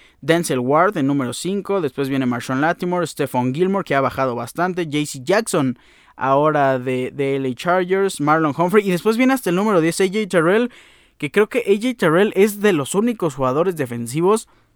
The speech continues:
que se salva y que puede decir que es top en esta liga de los Falcons. Entonces, A J Terrell creo que debería estar un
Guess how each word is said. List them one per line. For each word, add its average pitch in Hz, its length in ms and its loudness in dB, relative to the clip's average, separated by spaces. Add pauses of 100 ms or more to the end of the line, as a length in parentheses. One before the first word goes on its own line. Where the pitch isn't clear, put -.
(160)
que 139 120 -2
se - 120 -4
salva 180 360 2
y 190 40 -2
que 135 140 -6
puede 185 280 2
decir 175 300 -2
que 160 140 -6
es - 140 -6
top 202 280 2
en 143 180 -2
esta 151 260 -2
liga 170 360 0 (560)
de 127 100 -8
los 117 120 -8
Falcons. - 600 -4 (160)
Entonces, 165 420 -6
A 170 60 0
J 233 160 -2
Terrell 208 300 0
creo 233 160 0
que 240 100 -2
debería 220 260 0
estar 254 220 -4
un 294 160 -2